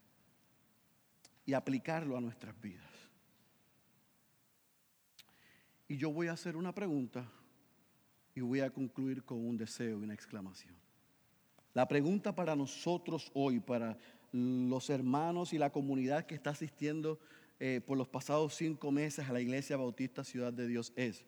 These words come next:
esta es la pregunta: ¿cuáles son nuestros motivos? ¿Qué nos motiva a servir y a dar al Señor?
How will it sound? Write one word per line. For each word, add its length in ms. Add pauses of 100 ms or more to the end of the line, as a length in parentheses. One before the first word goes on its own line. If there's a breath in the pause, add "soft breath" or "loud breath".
(320 loud breath)
esta 240
es 60
la 100
pregunta: 520 (440 soft breath)
¿cuáles 380
son 240
nuestros 320
motivos? 600 (2500 loud breath)
¿Qué 180
nos 240
motiva 880
a 140
servir 760 (460)
y 120
a 120
dar 220
al 140
Señor? 420